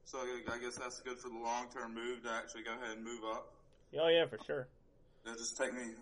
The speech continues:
Speaker 1: um, I'll think about one more year and I'll actually fill out this weight class.
Speaker 2: Yeah. Uh,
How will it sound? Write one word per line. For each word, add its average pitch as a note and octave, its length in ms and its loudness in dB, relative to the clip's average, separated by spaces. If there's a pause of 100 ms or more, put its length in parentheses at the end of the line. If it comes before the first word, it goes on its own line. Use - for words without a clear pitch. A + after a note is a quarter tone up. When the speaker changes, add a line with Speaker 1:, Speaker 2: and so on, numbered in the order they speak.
Speaker 1:
um, A2+ 400 4 (360)
I'll F#3+ 120 4
think B3 160 2
about F#3+ 240 0
one F3 160 -2
more D#3+ 140 -6
year C#3+ 260 -6
and C3+ 80 -4
I'll C3 160 2
actually B2+ 240 -6
fill B2 180 -8
out A2 180 -2
this G#2+ 160 -14
weight G#2 220 -10
class. G#2+ 360 -6 (600)
Speaker 2:
Yeah. B2 340 8 (240)
Uh, C3 380 10